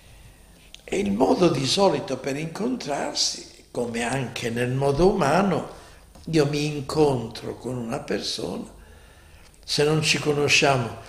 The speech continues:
ci presentano, "Piacere, molto lieto di conoscerla", e comincia una conoscenza reciproca,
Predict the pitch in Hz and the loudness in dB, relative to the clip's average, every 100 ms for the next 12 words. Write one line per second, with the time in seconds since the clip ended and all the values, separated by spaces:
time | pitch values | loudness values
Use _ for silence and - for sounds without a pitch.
0 | - - 160 131 180 185 147 147 165 160 | -12 -4 -2 2 2 4 2 2 0 -4
1 | 151 - 156 147 147 135 139 - - - | -6 -6 -2 -2 -2 -4 -4 -6 -12 -18
2 | - - - 139 143 139 - 139 131 131 | -20 -20 -14 -2 -2 0 2 2 4 2
3 | 131 143 135 139 160 135 123 120 - - | 2 -2 -4 -2 -2 0 -2 -4 -4 -4
4 | - - 320 - - - - - - - | -4 -8 -10 -10 -10 -8 -14 -18 -18 -18
5 | - - - - - 202 - 214 208 135 | -20 -18 -18 -14 -4 -2 0 -2 0 -2
6 | 135 - 156 - - 208 175 127 - 247 | -4 -4 -4 -4 -6 -4 0 0 0 0
7 | 240 185 - 117 127 - 143 143 139 - | 2 2 0 0 -2 -4 -4 -4 -6 -10
8 | 104 107 - - - - | -10 -12 -14 -14 -14 -16